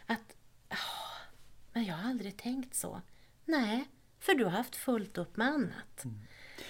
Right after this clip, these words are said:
Speaker 2: Men jag tänker också det, att det handlar många gånger om att det blir lätt om du är i en stressad situation att du springer lite fortare, men du, du
Speaker 1: Absolut.
Speaker 2: springer på samma sätt.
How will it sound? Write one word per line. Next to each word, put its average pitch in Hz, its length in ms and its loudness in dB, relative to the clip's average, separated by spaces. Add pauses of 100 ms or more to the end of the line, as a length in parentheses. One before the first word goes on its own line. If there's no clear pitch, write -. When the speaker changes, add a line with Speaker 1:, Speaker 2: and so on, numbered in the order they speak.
(300)
Speaker 2:
Men 123 100 4
jag 127 100 6
tänker 143 280 10
också 131 260 6
det, 117 160 6
att 110 180 6
det 123 60 4
handlar 131 300 8
många 123 260 8
gånger 117 320 6
om 113 140 4
att - 300 0 (420)
det 139 80 4
blir 151 140 8
lätt 170 420 8
om 139 160 6
du 139 260 6
är 143 180 10
i 151 80 10
en 139 60 10
stressad 127 460 6
situation 120 540 2
att 110 100 0
du 131 80 2
springer 135 360 8
lite 135 260 6
fortare, 135 520 10
men 127 200 12
du, 143 60 12
du 135 40 10
Speaker 1:
Absolut. 139 260 8
Speaker 2:
springer 160 380 10
på 143 100 4
samma 139 320 12
sätt. - 460 6